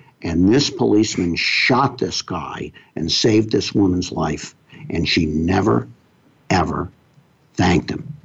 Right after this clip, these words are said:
Uh, I mean, people can take it pretty far in not thanking people for doing their jobs. Uh, and, and,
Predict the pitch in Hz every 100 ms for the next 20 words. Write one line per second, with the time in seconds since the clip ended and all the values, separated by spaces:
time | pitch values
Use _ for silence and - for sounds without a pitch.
0 | - _ _ 156 - _ _ - _ _
1 | _ - - - - - - - - -
2 | 101 101 156 131 - 226 - 196 156 160
3 | 165 - 160 156 151 151 165 170 107 98
4 | 120 147 - - 123 147 139 95 87 85
5 | - 95 - 80 117 113 110 104 98 98
6 | 95 131 - - - - _ - - -
7 | - - 98 98 - - - 110 98 92
8 | - - 90 92 -